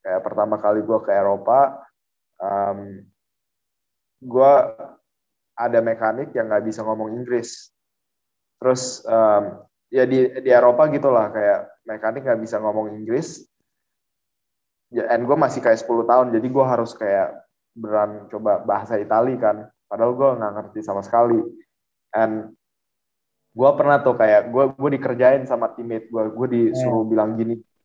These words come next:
Speaker 1: ini untuk
Speaker 2: <laughs>
Speaker 1: go-kartnya kan. Malah gua, ya udah, dia bilang, "Oh, uh, how's the go-kart?" gitu kan, Itali. Gua bilang, "Oh, bagus nih, tapi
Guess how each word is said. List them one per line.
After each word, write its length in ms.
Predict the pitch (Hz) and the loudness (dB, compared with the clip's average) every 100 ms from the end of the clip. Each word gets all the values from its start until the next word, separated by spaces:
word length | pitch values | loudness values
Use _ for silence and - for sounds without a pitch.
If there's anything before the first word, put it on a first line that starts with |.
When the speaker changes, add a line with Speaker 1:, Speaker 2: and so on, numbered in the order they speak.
| - | -14
Speaker 1:
ini 480 | 117 139 165 160 - - _ _ - | -4 0 0 -2 -14 -20 _ _ -4
untuk 160 | 143 | 2
Speaker 2:
<laughs> 80 | 135 | 4
Speaker 1:
go-kartnya 480 | - 123 120 - 135 | 6 6 6 4 2
kan. 140 | 120 123 - _ _ _ _ _ _ | 2 0 -2 _ _ _ _ _ _
Malah 500 | 120 143 170 170 - | 2 6 6 4 -4
gua, 240 | 131 147 127 | 0 2 4
ya 100 | 127 | 4
udah, 140 | 156 147 - - - - | 4 2 -4 -16 -20 -8
dia 160 | 131 | -2
bilang, 320 | 143 143 139 123 | 0 2 0 0
"Oh, 300 | 123 135 123 110 | 0 2 2 2
uh, 460 | 113 113 110 107 87 - _ _ _ _ | 0 0 0 -2 -6 -14 _ _ _ _
how's 320 | - 131 127 | -4 -4 -4
the 80 | 123 | -8
go-kart?" 480 | 120 127 131 123 123 | -4 -2 0 -2 -4
gitu 240 | 117 110 | -8 -4
kan, 160 | 101 104 | -4 -4
Itali. 400 | 107 101 104 98 - _ _ | -4 -4 -4 -8 -14 _ _
Gua 100 | 110 | -10
bilang, 220 | 107 101 98 101 - _ _ _ | -2 -2 -2 -12 -20 _ _ _
"Oh, 240 | 139 160 | 0 2
bagus 320 | 156 139 151 | 2 2 0
nih, 160 | 151 143 | -4 -2
tapi 220 | - 151 | 0 2